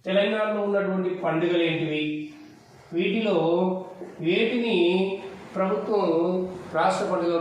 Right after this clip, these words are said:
గుర్తించింది, ఎప్పుడు గుర్తించింది, ఎలా? తర్వాత తెలంగాణలో ఉన్నటువంటి జాతరలు ఏమన్నా ప్రఖ్యాత, జాతరలు ఏమున్నాయి ప్రఖ్యాతిగాంచినటువంటి? తెలంగాణలో ఉన్నటువంటి నిర్మాణాలు ఏమున్నాయి?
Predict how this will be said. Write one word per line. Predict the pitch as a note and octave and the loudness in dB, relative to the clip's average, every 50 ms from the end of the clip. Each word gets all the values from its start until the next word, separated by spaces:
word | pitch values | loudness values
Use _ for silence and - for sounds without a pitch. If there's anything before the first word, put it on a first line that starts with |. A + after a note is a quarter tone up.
| E3 D3 | 0 -2
గుర్తించింది, | C#3 - C#3+ D3 D3 D3 - C#3 C#3 C#3 C#3 C#3+ C#3+ - - - - - F3 | -2 -4 -4 -4 -4 -4 -4 -2 -2 -2 -2 -2 -4 -6 -8 -10 -6 -2 -2
ఎప్పుడు | F3 E3+ G3 G3+ F#3+ E3+ | -2 0 0 0 0 0
గుర్తించింది, | F3 D#3+ D#3+ D#3+ C#3+ C#3+ - D#3 D3+ D#3 D3+ C#3+ | -2 -2 -2 -2 -4 -4 -4 -4 -4 -4 -2 -2
ఎలా? | C#3 C#3+ C#3 C3 - - - - - - - - - - | -2 -2 -2 -4 -4 -6 -10 -12 -14 -18 -18 -16 -10 -4
తర్వాత | F#3+ G3+ A3+ A3+ A3+ A3+ A3 F#3+ - | -2 2 2 2 2 2 0 0 2
తెలంగాణలో | F#3 G3+ G#3 A3+ A3+ A3+ A3+ A3 A3 A3 A3 G#3 G#3 G#3 | 2 2 2 2 2 2 2 2 2 0 0 0 0 0
ఉన్నటువంటి | G3+ G3+ G3 F#3+ G3 G3 G3 G3 G3+ F3 C#3+ E3 | 0 0 0 0 -2 -2 -2 -2 -2 -2 0 0
జాతరలు | E3 E3+ F3+ F#3+ G3+ G3 F#3+ F3+ F3+ | 0 0 2 2 2 2 2 2 2
ఏమన్నా | E3+ E3 D#3+ D#3+ D#3+ D#3+ D#3+ D#3+ D#3+ - - - - - - | 2 2 2 2 0 0 0 -2 -6 -8 -12 -16 -18 -14 -8
ప్రఖ్యాత, | E3 D#3+ D#3 D#3+ D#3 G#3 G#3 G3+ G3 G3 G3+ - - - - - - - D#3+ | -6 -6 -4 -4 -2 -2 -2 0 -2 -4 -8 -10 -12 -14 -18 -18 -12 -6 -4
జాతరలు | D#3 E3+ F3 - G3+ G3 G3 F#3 E3+ | -2 -2 0 0 0 0 0 0 0
ఏమున్నాయి | D#3 D#3 D3+ D3 C#3+ C#3+ C#3+ C#3+ - - - D3 D3 - - - - | 0 0 0 0 0 0 0 -2 -4 -8 -10 -12 -14 -16 -14 -8 -6
ప్రఖ్యాతిగాంచినటువంటి? | D3+ D3 D3 - E3 E3+ E3+ E3+ E3+ D#3+ D3+ D3 C#3+ D3 D3+ C#3+ C3+ C#3 C#3 C3+ C3 C#3 C#3 C3+ - - - - - - - - - - - | -6 -4 -4 -2 0 0 2 2 2 0 0 0 0 -2 -4 -4 -4 -2 -2 -2 -2 -4 -4 -6 -6 -8 -12 -14 -16 -18 -18 -18 -18 -14 -6
తెలంగాణలో | F3 F3+ G3+ A3 A#3 A#3+ A#3 A3+ A3+ A3+ A3+ A3+ A3+ A3 A3 A3 | -4 0 2 2 2 2 4 4 4 4 4 2 2 2 0 0
ఉన్నటువంటి | A3 A3 A3 F#3+ G3 G#3+ G#3+ A3 A3 - G#3 F3+ E3 E3 F3 F#3 F#3 F#3 F3+ - - - - - - D3 D#3 | -2 -2 -2 -2 -2 -2 -2 -2 0 0 0 0 2 2 2 2 2 0 -2 -4 -8 -12 -14 -10 -6 -2 0
నిర్మాణాలు | D#3+ E3+ F3 G3+ G#3+ A3+ A#3 A#3+ A#3 A#3 A#3 A3+ A3 G3+ F#3 | 2 2 2 4 4 4 4 4 4 4 4 4 2 2 2
ఏమున్నాయి? | F3+ F3 E3+ D#3+ E3 D#3+ D#3 D#3+ | 2 2 2 2 2 2 0 -2